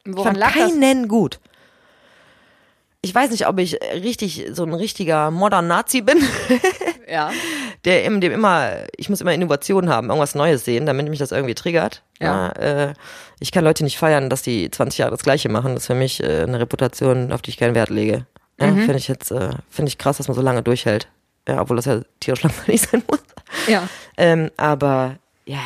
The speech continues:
Speaker 1: nee, ich weiß nicht, ey, und das war echt bunt gestreut, so ein Männerchor, dann, ähm, die dann so die typischen Männersachen gesungen haben, ne, so alte,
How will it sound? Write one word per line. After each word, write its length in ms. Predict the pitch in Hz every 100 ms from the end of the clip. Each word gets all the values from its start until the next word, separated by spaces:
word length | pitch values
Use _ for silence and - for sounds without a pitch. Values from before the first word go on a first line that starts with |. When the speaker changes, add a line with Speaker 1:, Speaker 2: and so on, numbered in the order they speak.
| 123
Speaker 1:
nee, 220 | 143 147
ich 140 | -
weiß 140 | 208 185
nicht, 100 | -
ey, 220 | 120 117
und 80 | 135
das 160 | 151
war 140 | 156 -
echt 140 | 220
bunt 200 | 175 214
gestreut, 380 | 180 - 175 175
so 80 | 127
ein 80 | 135
Männerchor, 640 | 185 170 - 156 165 165
dann, 240 | 139 135 135 - - - - _ -
ähm, 480 | 139 139 135 131 120
die 120 | 127
dann 180 | 123 123
so 80 |
die 140 | 127 123
typischen 340 | 160 139 135
Männersachen 460 | 139 160 131 139 147
gesungen 400 | 127 143 131 131
haben, 240 | 135 127
ne, 160 | 131 160
so 80 | 123
alte, 400 | 82 120 123